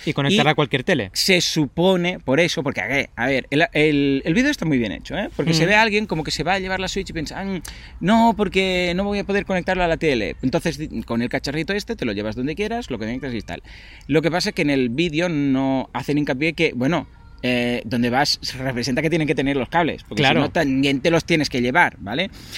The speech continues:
Speaker 2: Es decir, que en realidad lo único que te ahorras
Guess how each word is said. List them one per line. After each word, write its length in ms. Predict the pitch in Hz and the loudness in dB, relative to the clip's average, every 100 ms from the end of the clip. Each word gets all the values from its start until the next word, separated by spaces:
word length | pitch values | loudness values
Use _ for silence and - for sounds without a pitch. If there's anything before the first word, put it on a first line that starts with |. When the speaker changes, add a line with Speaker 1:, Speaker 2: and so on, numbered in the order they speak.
| - - | -8 -2
Speaker 2:
Es 120 | 151 | 0
decir, 200 | 175 190 | 2 2
que 100 | 160 | 2
en 100 | 143 | 2
realidad 400 | 143 147 170 185 | 2 4 4 4
lo 80 | 165 | 2
único 260 | 170 170 | 0 -4
que 140 | 147 147 | -4 -4
te 200 | 147 131 | 0 2
ahorras 640 | 123 165 180 156 196 | 4 2 0 -2 -4